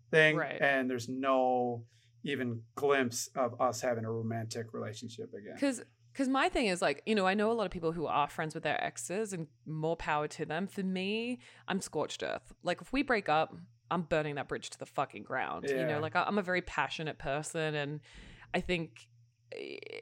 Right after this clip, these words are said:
Speaker 2: I've just never been mature enough to be like, "Oh, it just didn't work out for us."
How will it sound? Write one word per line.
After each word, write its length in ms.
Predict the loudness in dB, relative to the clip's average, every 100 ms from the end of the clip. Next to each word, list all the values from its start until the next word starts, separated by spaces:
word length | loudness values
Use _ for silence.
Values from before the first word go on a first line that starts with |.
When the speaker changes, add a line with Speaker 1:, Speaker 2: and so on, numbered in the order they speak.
| -14 -14 -2
Speaker 2:
I've 240 | 4 6 4
just 180 | 0 2
never 180 | 0
been 280 | 4 4 4
mature 300 | 0 -2 -2
enough 160 | -2 -4
to 60 | -4
be 80 | -4
like, 140 | -4 -4
"Oh, 60 |
it 60 | -4
just 140 | -4
didn't 140 | -2 -2
work 160 | 0
out 120 | -2
for 120 | 0
us." 120 | -2